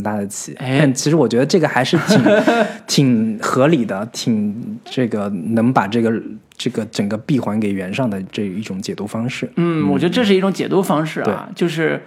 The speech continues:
Speaker 2: 我自己觉得这个故事逻辑里边有很多硬伤啊，
Speaker 1: 嗯。
Speaker 2: 但是回头我们再，再，再缺点部分说。
Speaker 1: 嗯。
Speaker 2: 但是你说这种解读一定程度上成立，但是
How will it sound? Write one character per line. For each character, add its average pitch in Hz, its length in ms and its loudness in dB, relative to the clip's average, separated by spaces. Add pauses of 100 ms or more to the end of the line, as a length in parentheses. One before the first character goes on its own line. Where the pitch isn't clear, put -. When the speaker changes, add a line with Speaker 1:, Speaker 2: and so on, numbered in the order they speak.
(200)
Speaker 2:
我 160 140 0
自 143 240 -4
己 220 100 2
觉 156 120 2
得 165 100 2
这 202 100 2
个 185 80 2
故 190 160 -2
事 151 220 0
逻 143 120 0
辑 175 120 2
里 165 60 2
边 143 100 0
有 170 80 2
很 117 180 -4
多 120 140 -2
硬 185 180 2
伤 117 180 -4
啊， 113 100 -8
Speaker 1:
嗯。 127 40 -8
Speaker 2:
但 123 120 4
是 - 340 0
回 - 240 -4
头 160 100 0
我 156 120 -2
们 127 100 -6
再， 127 260 -2
再， 127 200 -4
再 131 240 -6
缺 - 160 -6
点 190 120 2
部 127 80 -6
分 127 140 -6
说。 - 240 -10 (120)
Speaker 1:
嗯。 117 160 -2
Speaker 2:
但 190 120 2
是 208 60 4
你 170 180 2
说 208 180 2
这 208 160 2
种 175 160 0
解 151 220 -4
读 127 420 -6 (520)
一 165 140 -2
定 240 200 2
程 151 120 0
度 143 80 2
上 143 140 0
成 - 160 -8
立， 143 140 -4
但 156 180 -2
是 143 320 -6